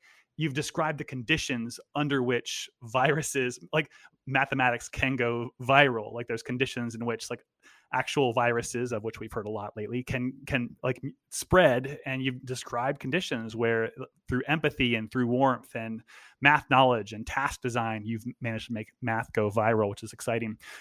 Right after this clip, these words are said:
I'm wondering if there is a, a way, a way that we in the Math Teacher Lounge can engage with your, uh, your ideas ourselves beyond just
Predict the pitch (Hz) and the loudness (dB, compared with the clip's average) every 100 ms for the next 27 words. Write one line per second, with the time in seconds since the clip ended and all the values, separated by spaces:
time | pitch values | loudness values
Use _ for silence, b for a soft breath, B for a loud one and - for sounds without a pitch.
0 | B 135 143 208 214 170 156 147 139 135 | B 6 10 10 10 8 8 8 4 4
1 | 139 123 - 123 120 147 156 151 139 127 | 4 4 2 0 2 6 8 8 8 10
2 | 160 147 143 139 156 175 160 170 147 131 | 10 10 6 10 10 10 2 -2 -2 0
3 | 131 135 127 131 139 131 - 156 147 139 | -2 -2 -2 2 2 0 -6 2 6 6
4 | 139 147 139 113 139 143 139 131 131 127 | 2 -2 -2 6 6 8 6 4 2 2
5 | 139 131 151 139 127 127 123 127 117 - | 0 4 6 4 2 0 0 0 -2 2
6 | 151 127 120 113 123 123 120 - 120 - | 4 4 0 -2 0 0 -2 -2 -2 -4